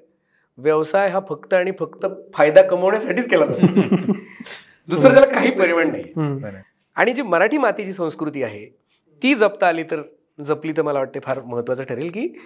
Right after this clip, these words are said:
Speaker 1: तुम्ही व्यवसाय करताना तुमचा थोडासा काही भाग हा आपल्या समाजासाठी, आपल्या मातीसाठी, आपल्या आजूबाजूच्या लोकांसाठी जे आपल्याशी संबंधित नाही आहेत, आपल्या रक्ताच्या, नात्याच्या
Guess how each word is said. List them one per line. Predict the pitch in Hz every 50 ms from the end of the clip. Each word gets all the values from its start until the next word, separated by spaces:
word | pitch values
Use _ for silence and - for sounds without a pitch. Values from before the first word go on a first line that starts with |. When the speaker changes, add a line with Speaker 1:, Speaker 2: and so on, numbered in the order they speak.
| - - - _ _ _
Speaker 1:
तुम्ही | - 226 262 240
व्यवसाय | 196 180 170 - - 233 226
करताना | 202 175 151 151 143 135 135 156 190 285 - _ _ _ _
तुमचा | 180 175 170 220 214 214
थोडासा | - - 165 190 190 214
काही | 190 185 160 175
भाग | 165 135 120 123 143 156 175 - _
हा | - - 143 156
आपल्या | 165 - 143 - - 143 156 180 - - - _ _ _ _ _ _ _ _ _ _ _ _ _ _ _ _ -
समाजासाठी, | - 156 147 156 165 180 160 156 135 127 123 117
आपल्या | 117 113 107 123 127 127 135
मातीसाठी, | 139 131 - - 165 165 - 147 117 - 113 104 98 - _ _ _ _ _ _ _ _ _ _ -
आपल्या | 123 _ - 143 147 143 139 - - _ _ _ _ _ -
आजूबाजूच्या | 143 139 160 170 180 175 180 185 190 190
लोकांसाठी | 170 151 147 156 156 147 131 135 127 151
जे | 165 220
आपल्याशी | 185 160 - - 202 214 220 254
संबंधित | - 190 165 165 175 208 233 226 240 233 -
नाही | 160 120 110
आहेत, | 98 92 90 _ _ _ _ _ _ _ _ _ _ _ -
आपल्या | 147 147 151 160 165
रक्ताच्या, | 160 165 160 - - 165 151 - 151 147
नात्याच्या | 147 147 151 147 - 156 151 147 147 143 143 139